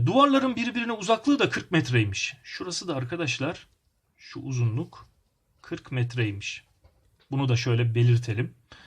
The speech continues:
Ee, bize ne soruluyor? Halatın uzunluğu. Şurası soruluyor. Şuraya yazalım elli diye. Şuraya yazalım yirmi diye. Şimdi sorumuzu nasıl çözebiliriz? Arkadaşlar burada şöyle yapabiliriz. Bakın şurayı şöyle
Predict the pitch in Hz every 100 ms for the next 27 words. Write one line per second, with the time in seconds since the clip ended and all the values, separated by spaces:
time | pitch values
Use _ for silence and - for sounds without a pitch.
0 | _ _ _ - 120 107 110 120 - 277
1 | 233 180 151 135 208 202 185 147 233 240
2 | 170 151 131 113 98 - - 127 - -
3 | 104 107 110 165 _ - - _ - 226
4 | 233 226 233 214 - 156 160 165 127 113
5 | 120 - _ _ - 151 156 156 143 135
6 | 143 170 _ _ _ _ _ _ _ 120
7 | 120 127 135 110 107 - _ - - -
8 | 190 131 202 175 208 220 - 151 139 123
9 | 113 110 98 - 160 175 226 - 127 117
10 | - - - 151 240 180 147 - _ _
11 | - _ - 202 147 180 160 147 135 104
12 | - 135 120 123 - _ _ _ _ -
13 | - 143 120 170 131 120